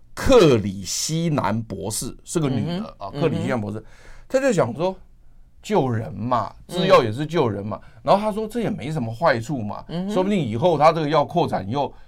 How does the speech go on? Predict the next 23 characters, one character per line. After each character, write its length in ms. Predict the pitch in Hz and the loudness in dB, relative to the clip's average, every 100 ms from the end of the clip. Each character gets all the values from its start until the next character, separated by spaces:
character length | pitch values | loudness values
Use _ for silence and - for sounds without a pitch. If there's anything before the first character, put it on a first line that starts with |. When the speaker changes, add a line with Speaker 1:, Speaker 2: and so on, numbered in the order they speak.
| - - - - - 104 | -20 -20 -20 -20 -16 -2
Speaker 1:
连 240 | 139 170 | 2 4
角 140 | 147 | 2
膜 120 | 117 147 | 2 0
那 80 | |
个 60 | 165 | 2
药 160 | 165 151 | 4 6
他 160 | 151 | 4
也 100 | 131 | 2
能 200 | 113 113 | -2 -2
够， 440 | 143 131 117 113 - | -2 -2 -2 -6 -10
Speaker 2:
嗯， 80 | 180 | -4
Speaker 1:
也 80 | 226 | -2
能 220 | 165 156 | 0 4
够， 180 | 170 147 | 8 8
Speaker 2:
是 60 | |
啊。 180 | 202 185 | 6 0
Speaker 1:
也 140 | 123 123 | 0 0
能 160 | 151 | 2
够， 400 | 165 156 139 113 | 6 6 6 0
Speaker 2:
嗯。 80 | 113 | -2
Speaker 1:
也 140 | 123 | -2
能 140 | 127 180 | 2 6
够 300 | 185 156 | 6 6